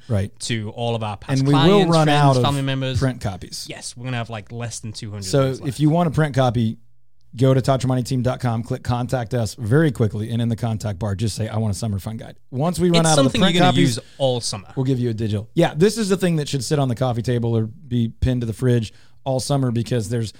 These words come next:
Speaker 1: literally something all, certainly every month, but there's, there's stuff you can do day in and day out. Places to go to cool off, beat the heat, fun activities to do at home,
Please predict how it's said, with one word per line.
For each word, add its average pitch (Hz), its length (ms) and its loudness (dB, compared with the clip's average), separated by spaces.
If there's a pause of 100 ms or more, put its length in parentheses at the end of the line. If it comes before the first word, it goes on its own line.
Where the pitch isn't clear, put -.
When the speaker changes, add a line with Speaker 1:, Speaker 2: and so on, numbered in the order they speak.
(560)
Speaker 1:
literally 151 440 4
something 131 560 0 (160)
all, 139 340 -2 (160)
certainly 147 480 -2
every 110 160 -2
month, 107 320 -2
but 123 100 -4
there's, 123 240 -4
there's - 180 -8
stuff 147 220 -4
you 123 120 -2
can 113 140 -2
do 104 200 -2
day 113 360 -2
in 107 120 -2
and 98 140 -4
day 95 180 -4
out. 98 240 -8
Places 139 360 -2
to 131 100 -2
go 113 340 2
to 104 140 -4
cool 120 320 -4
off, 113 260 -4
beat 120 180 -6
the 117 60 -8
heat, 110 240 -4
fun 123 220 -2
activities 110 480 -4
to 110 80 -4
do 107 160 2
at 104 80 -2
home, 110 180 -2